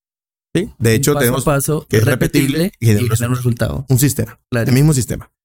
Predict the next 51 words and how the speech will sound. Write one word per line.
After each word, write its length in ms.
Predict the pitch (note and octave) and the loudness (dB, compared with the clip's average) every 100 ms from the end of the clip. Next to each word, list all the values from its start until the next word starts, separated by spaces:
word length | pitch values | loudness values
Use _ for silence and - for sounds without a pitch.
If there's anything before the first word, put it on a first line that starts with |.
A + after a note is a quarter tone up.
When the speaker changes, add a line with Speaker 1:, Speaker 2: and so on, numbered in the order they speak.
| _ - | _ -8
Speaker 2:
Sí. 80 | - | 0
Speaker 1:
El, 300 | A2+ G#2 - | 2 2 0
el, 360 | - F#2+ - - _ | -2 -2 -4 -14 _
el 80 | G#2+ | -8
sistema 320 | - A2+ D3 | -4 -2 0
respiratorio. 880 | D#3 C3+ - A2+ G2+ G#2+ F#2 G2+ - _ _ _ _ - | 0 -2 0 0 2 0 -2 -4 -12 _ _ _ _ -6
Speaker 2:
Ujú. 100 | C#3+ | 0
Speaker 1:
Inhalo, 600 | G#2+ C#3+ G3+ G#3+ G#3+ - _ _ _ | 2 4 2 2 0 -6 _ _ _
el 280 | - A#2+ G#2+ | -2 2 2
aire 240 | A2+ B2 | 2 2
entra 140 | C3+ B2 | 0 2
a 40 | |
mis 100 | A#2 | 0
pulmones, 560 | F#2+ C#3 A3 G#3 F#3+ E3+ | 2 2 2 2 2 0
se 220 | C3 D#2+ | -2 -2
convierte 440 | G2+ G2+ A2 A2 | 0 2 2 2
en 60 | A2+ | 0
oxígeno, 360 | G2+ F#3 G3+ F3 | 2 2 2 2
se 60 | |
va 100 | A#2 | 0
para 140 | G#2+ B2 | 0 0
la 80 | A#2+ | 0
sangre 540 | G#3 A3 G#3 G#3 G3 | 0 0 0 0 -2
y, 220 | - G#2+ | 0 0
bueno, 200 | - G2+ - | 0 -6 -6
y, 140 | - A2 - A2+ | -2 -2 -2 -6
y 80 | - | -2
tengo 200 | A#2+ B2 | 0 0
Speaker 2:
Sí. 60 | |
Speaker 1:
que 80 | C#3+ | 0
repetirlo 500 | B2 G#2+ A2 G#3+ A#3+ | 0 0 0 0 2
y 60 | F3+ | 2
se 120 | D3 | 2
repite 300 | C#3+ G#3+ - | 0 -2 -4
por 200 | - D3 | -8 -6
to-, 100 | D#3+ | -2
por 60 | D#3+ | 0
Speaker 2:
Ajá. 120 | E3 G3 | 0 0
Speaker 1:
toda 100 | D#3 | 0
la 80 | C3+ | 0
vida. 140 | - | 2
El 80 | C3+ | 2
día 140 | D3+ | 0
que 100 | D3+ | 0
deje 140 | B2+ C3+ | 2 2
de 60 | |
repetir 380 | C#3 G#2+ G2+ B2 | 2 0 0 2
ese 160 | B2+ C3+ | 4 4
sistema, 360 | A2+ A#2 A#2+ | 2 2 0
Speaker 2:
Claro. 80 | A#2+ | 0
Speaker 1:
pues, 260 | G2+ F#2+ | -2 -6